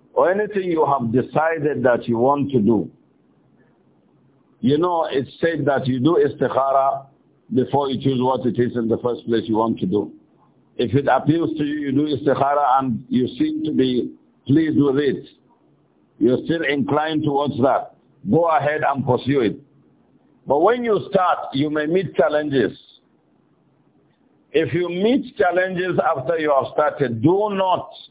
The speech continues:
be discouraged by those challenges.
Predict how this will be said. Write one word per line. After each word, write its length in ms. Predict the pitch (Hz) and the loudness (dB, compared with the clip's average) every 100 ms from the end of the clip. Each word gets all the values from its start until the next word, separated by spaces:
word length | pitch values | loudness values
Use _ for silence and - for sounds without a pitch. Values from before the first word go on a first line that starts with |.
| 117 | -4
be 100 | 139 | -2
discouraged 680 | 135 123 - - 123 82 - _ _ _ _ _ - | -2 -2 -2 0 2 0 -8 _ _ _ _ _ -4
by 200 | 117 123 | -2 2
those 280 | 139 143 - | 0 0 0
challenges. 520 | 127 117 117 101 82 | 0 2 0 0 -2